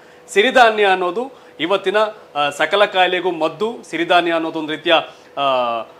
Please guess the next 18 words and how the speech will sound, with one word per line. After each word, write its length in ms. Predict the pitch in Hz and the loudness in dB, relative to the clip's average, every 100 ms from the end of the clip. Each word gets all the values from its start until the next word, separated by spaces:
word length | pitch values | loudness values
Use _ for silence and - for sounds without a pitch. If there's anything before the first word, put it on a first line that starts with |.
| - 127 | -16 -12
ಒಳ್ಳೇದು 640 | 120 143 202 208 196 233 | -6 -2 2 2 2 -4
ಅಮೃತ 500 | - 147 208 226 208 | -4 -4 -2 -2 2
ಅಂತಂದ್ರೆ 360 | 175 165 165 175 | 2 0 -6 -6
ತಪ್ಪಾಗೋದಿಲ್ಲ. 560 | 143 170 143 156 208 | 0 0 0 -4 -8
because 240 | 233 143 185 | -8 -8 -4
of 240 | 190 - | -6 -4
ಸಿರಿಧಾನ್ಯದ 420 | 165 170 160 143 | -6 -2 -4 -4
ಮಹತ್ವ 420 | 131 143 160 175 | -4 0 0 -2
ಎಲ್ರಿಗೂ 260 | 147 127 139 | -6 -8 -12
ಕೂಡ 160 | 135 127 | -10 -10
ಗೊತ್ತು. 300 | 123 123 208 | -10 -10 -8
ಹಾಗಾಗಿ 520 | 151 156 160 - - - - | -4 -2 -2 -4 -14 -20 -10
ನಾನು 280 | 156 160 160 | -6 -4 -2
ಈಗಾಗಲೇ 420 | 151 165 180 185 | 0 2 2 0
previous 520 | 180 - 240 233 214 | -2 -6 -2 0 0
ಕಳೆದ 220 | 180 175 156 | 0 -2 -2
ಮೂರು 320 | 214 269 226 | 0 4 4
ವರ್ಷದಿಂದ 460 | 208 220 202 196 | 2 0 0 0